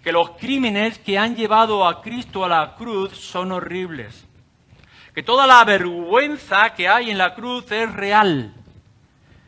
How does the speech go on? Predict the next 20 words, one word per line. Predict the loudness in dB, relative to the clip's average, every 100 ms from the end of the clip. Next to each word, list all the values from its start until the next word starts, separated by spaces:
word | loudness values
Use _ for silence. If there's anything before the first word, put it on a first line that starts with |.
| -18
Pero | -14 -12
volver | -10 -6
a | -4
recordar, | -6 -10 -8 -6 -6 -10 _ _ _ _ -12
Él | -8
es | -8 -8
inocente. | -10 -10 -12 -12 -14 -18 -20 _ _ _ _ _ -20 _
Por | -12
tanto, | -2 0 2 -2 -4
todo | 0 0 2
lo | 0
que | -2
le | -2
hace | -2 -4 -8 -6
horrible, | -2 0 0 -2 -4 -4 -4 -4 -4 -4 -6 -10 -16 _ _ _ _ _ _ _ _ -4
poco | -2 0 0
deseable, | 0 -2 -4 -8 2 2 2 -2 -8 -8
como | -8 -8
dice | -10 -12 -10
Isaías | -10 -8 -10 -8 -6 -6 -8